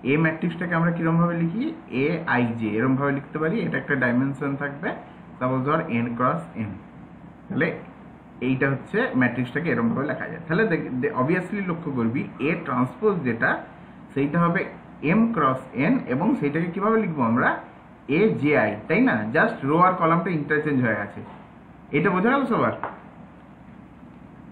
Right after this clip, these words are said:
দেখ, একটা ছোট্ট example দিচ্ছি, ধর এ ম্যাট্রিক্সটা হচ্ছে এ ওয়ান ওয়ান, এ ওয়ান টু, আর এটার second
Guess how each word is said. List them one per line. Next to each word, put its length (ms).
দেখ, 140
একটা 200
ছোট্ট 200
example 340
দিচ্ছি, 260
ধর 140
এ 20
ম্যাট্রিক্সটা 540
হচ্ছে 340
এ 20
ওয়ান 200
ওয়ান, 220
এ 20
ওয়ান 200
টু, 100
আর 80
এটার 200
second 280